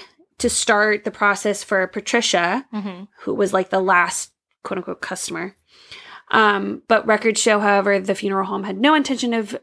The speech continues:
Speaker 1: cremating the body or performing any of their services.
Speaker 2: That's apparent now, yes.
Speaker 1: Mm-hmm. So this is part of a long list of issues the funeral home has had over the years. Here are some of the other things. So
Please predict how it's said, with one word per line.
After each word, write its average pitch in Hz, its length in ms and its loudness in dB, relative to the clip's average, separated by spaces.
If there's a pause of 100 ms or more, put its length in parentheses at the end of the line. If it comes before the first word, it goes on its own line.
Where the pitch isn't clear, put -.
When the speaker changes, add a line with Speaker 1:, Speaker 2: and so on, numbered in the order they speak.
(140)
Speaker 1:
cremating 208 400 0
the 202 60 -4
body 190 280 0
or - 80 -8
performing 190 460 -6
any 190 380 -8
of 185 260 -10
their 180 300 -10
services. - 680 -12
Speaker 2:
That's 208 200 -14
apparent 180 420 -8
now, 170 280 -2
yes. 220 360 -4
Speaker 1:
Mm-hmm. 208 300 -2 (220)
So 294 140 4
this 302 140 0
is 349 80 -4
part 320 180 2
of 302 60 -2
a 302 40 2
long 226 300 2
list 254 200 2
of 294 100 2
issues 233 580 0
the 220 80 0
funeral 214 380 0
home 214 180 0
has 208 140 0
had 190 260 2
over 202 220 -2
the 196 80 -6
years. 202 580 0
Here 202 460 -2
are 196 440 0 (220)
some 294 180 -6
of 349 60 -2
the 370 120 0
other 320 140 2
things. - 560 -14 (520)
So - 200 0